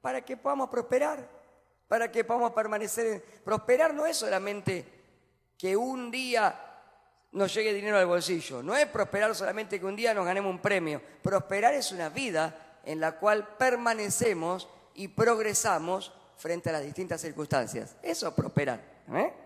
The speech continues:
Va a haber momentos donde todo nos sale bien, porque el contexto es, es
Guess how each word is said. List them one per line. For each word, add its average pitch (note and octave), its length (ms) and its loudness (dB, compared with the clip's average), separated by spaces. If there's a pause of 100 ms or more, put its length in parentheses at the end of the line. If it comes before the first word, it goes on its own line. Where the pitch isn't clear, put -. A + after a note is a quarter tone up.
(480)
Va E3 120 0
a - 20 4
haber F#3+ 120 2
momentos A3+ 280 -2
donde G3+ 160 0
todo A#3 180 2
nos G#3+ 140 0
sale A3+ 220 4
bien, C#4 360 2 (1000)
porque - 1500 -6
el D#3 180 -4
contexto F3 480 -2
es, - 240 -6
es F#3+ 340 -4